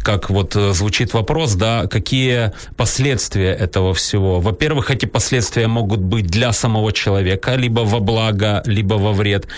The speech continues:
И, э, скажем, то, что, э, складывает будущность какую-то. Потому что, э, вот, ну, к примеру, я приведу такой пример, там, вырубка лесов в Карпатах, да? Вот, мы все знаем, что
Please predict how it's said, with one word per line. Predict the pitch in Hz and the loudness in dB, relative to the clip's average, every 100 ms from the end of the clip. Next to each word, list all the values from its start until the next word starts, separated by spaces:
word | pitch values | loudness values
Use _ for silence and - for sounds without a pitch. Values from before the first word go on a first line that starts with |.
| - - 131 | -14 -6 -2
И, | 139 156 165 160 - - - | 2 2 0 -2 -8 -20 -4
э, | 110 110 107 | 0 2 0
скажем, | - 123 117 120 | 0 0 2 0
то, | 110 151 | 0 -2
что, | - 123 117 110 - - - | 0 0 0 0 -4 -10 -4
э, | 101 98 98 | 0 2 2
складывает | - - 127 131 120 120 104 | -2 0 0 2 0 2 2
будущность | 135 160 143 - 98 - | 0 0 0 0 -2 -2
какую-то. | 87 - 85 80 - - - - - - | -6 -4 -2 -2 -2 -6 -8 -18 -6 -4
Потому | - 117 127 | 0 0 0
что, | - 127 117 104 - - - | 0 0 0 -2 -6 -10 -2
э, | 104 107 104 104 101 101 | 0 2 2 2 2 2
вот, | 95 110 - - - - | 0 0 -4 -12 -10 -2
ну, | 196 104 - | 0 -2 -4
к | - | -2
примеру, | - 131 131 104 92 | 0 2 2 2 2
я | 85 87 | 0 0
приведу | - 101 95 | 0 0 0
такой | 98 82 101 | -2 0 0
пример, | - 104 120 110 | 0 0 0 0
там, | 101 92 90 | 0 0 0
вырубка | 101 123 107 - | 0 0 -2 0
лесов | 95 95 - 104 | 0 0 0 -2
в | - | -2
Карпатах, | 82 78 76 73 78 78 | -4 -2 -2 0 0 0
да? | 113 147 - - | 0 -2 -6 -4
Вот, | 87 82 - | 0 0 0
мы | 139 | 0
все | - 104 | 2 0
знаем, | 85 87 85 | 0 0 0
что | - - | -2 0